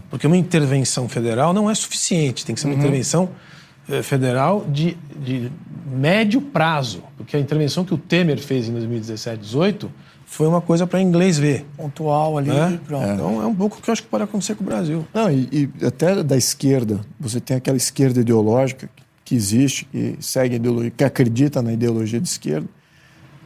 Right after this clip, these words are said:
Speaker 3: E eu já fiz vários questionamentos com eles, com relação a, "Vocês esperam implementar socialismo com um grupo criminoso dominando partes do Brasil?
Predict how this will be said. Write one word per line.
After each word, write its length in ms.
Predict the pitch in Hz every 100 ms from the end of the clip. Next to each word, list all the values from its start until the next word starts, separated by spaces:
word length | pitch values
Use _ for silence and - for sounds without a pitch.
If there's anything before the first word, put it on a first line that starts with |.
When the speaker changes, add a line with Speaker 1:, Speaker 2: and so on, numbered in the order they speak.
| -
Speaker 3:
E 60 | 143
eu 100 | 170
já 120 | 202
fiz 220 | 208 214 165
vários 300 | 156 196 -
questionamentos 680 | 185 175 180 117 135 143
com 120 | - 120
eles, 380 | 123 127 - - _
com 100 | -
relação 300 | 117 117 - -
a, 40 |
"Vocês 380 | - 156 - 175
esperam 440 | 165 - - 160 147
implementar 540 | 113 147 139 117 135
socialismo 680 | - 135 120 110 127 135 104 - - _ _ _ - -
com 120 | 160 147
um 40 |
grupo 260 | 131 175 -
criminoso 680 | 156 147 113 113 160 135
dominando 680 | 113 131 123 110 143 147 107 - - _ _
partes 320 | 135 156 -
do 100 | -
Brasil? 540 | 127 113 92 107 170